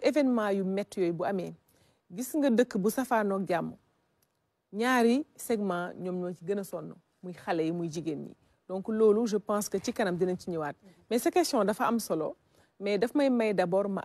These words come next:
adressé ko du point de vue d'abord, euh, des masses médias, li ñuy faral di wax naan des masses médias, même si peut-être que, euh, terme bi c'est un peu passé de mode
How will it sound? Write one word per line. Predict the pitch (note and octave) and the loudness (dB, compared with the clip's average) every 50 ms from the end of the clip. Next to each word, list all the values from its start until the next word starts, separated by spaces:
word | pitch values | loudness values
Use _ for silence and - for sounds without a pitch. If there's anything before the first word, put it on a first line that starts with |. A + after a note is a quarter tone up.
| - | -2
adressé | - A3 G3+ F#3 G#3 G3+ G3+ - - F3 | -2 0 2 4 2 2 2 -2 -4 -4
ko | - F#3 G3 G#3+ | -4 -2 -2 -2
du | G3+ E3 F3 G3 | -2 -4 -6 -6
point | F#3 - - D4 D#4 | -6 -4 -2 0 2
de | D4+ A#3+ A#3 | 4 4 4
vue | A3 F#3 E3 E3+ F3 F#3 A3 C4 _ _ _ _ _ _ | 2 2 0 -4 -6 -6 -6 -8 _ _ _ _ _ _
d'abord, | D#3 F#3+ F#3+ E3 F3+ F3+ F3+ G3 A#3 B3+ _ _ _ _ _ _ _ - | -6 -6 -2 0 2 2 2 2 0 -2 _ _ _ _ _ _ _ -12
euh, | - E3+ D#3+ | -8 -8 -6
des | E3 D3+ G3+ G3+ | 0 4 4 4
masses | G3 G#3 A#3+ C4 - - - | 4 4 0 0 -2 -2 2
médias, | G#3+ G#3 G3 E3 F3 E3 E3 G#3+ | 4 4 4 4 4 2 2 2
li | A3 G#3 G3+ | 2 2 2
ñuy | G3+ G#3 | 2 0
faral | G3 - A#3+ A3 G3+ | 0 0 0 0 0
di | F#3 E3 | 0 0
wax | G3 - | -4 -4
naan | G3+ F3+ E3+ F3+ | -4 -6 -4 -2
des | E3+ F#3 | -2 -2
masses | F3 F3+ F3+ F#3+ - - | -2 -2 -4 -4 -4 -4
médias, | F#3+ F3 E3+ D#3+ F3+ F3+ F#3 | -4 -4 -4 -4 -4 -4 -2
même | F#3+ G#3+ A#3 A3 | 0 0 0 -2
si | - - A3+ | -2 -4 -6
peut-être | G#3 _ - G3 - A#3 A#3 G#3+ - | -6 _ -4 -4 0 0 -2 0 2
que, | - G3 F#3+ F#3+ F#3 - - - _ _ - - | 2 4 4 4 0 -4 -14 -20 _ _ -6 -6
euh, | F3+ - _ - | -6 -4 _ 2
terme | C#4 C4+ B3+ A#3+ A3+ | 4 6 6 6 6
bi | F#3 G#3+ G#3+ | 4 2 0
c'est | - - A3 | 2 2 2
un | A3+ C4+ C4+ | 4 4 2
peu | - D4+ C#4 | 2 0 0
passé | - - C4 B3+ - B3+ | 2 0 0 2 2 4
de | G3+ G3+ | 4 4
mode | G3 G3+ G#3 A#3+ | 4 4 2 2